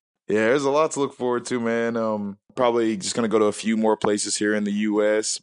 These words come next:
Other than that, I'm looking forward to really going overseas. Um, I was planning a trip to go to, uh, go to, go to the U K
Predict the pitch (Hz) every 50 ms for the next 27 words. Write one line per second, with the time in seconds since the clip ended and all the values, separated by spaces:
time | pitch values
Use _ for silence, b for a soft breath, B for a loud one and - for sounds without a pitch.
0 | _ - 110 110 110 110 104 101 107 107 107 107 101 104 110 104 107 98 - 110
1 | 110 110 107 104 - 104 101 98 101 110 113 110 110 110 104 95 104 104 104 104
2 | 104 104 104 92 98 - - - 107 110 110 107 107 107 107 98 - - 69 90
3 | 98 95 92 92 92 90 - _ _ _ _ _ _ - 107 113 110 - - -
4 | 127 139 156 156 135 117 104 - - 127 117 - - 113 104 107 107 104 101 -
5 | - 98 98 98 95 95 95 92 90 87 87 85 80 - 98 113 123 - - 92
6 | 117 110 104 - 92 95 98 98 104 110 104 - - 113 113 117 104 95 90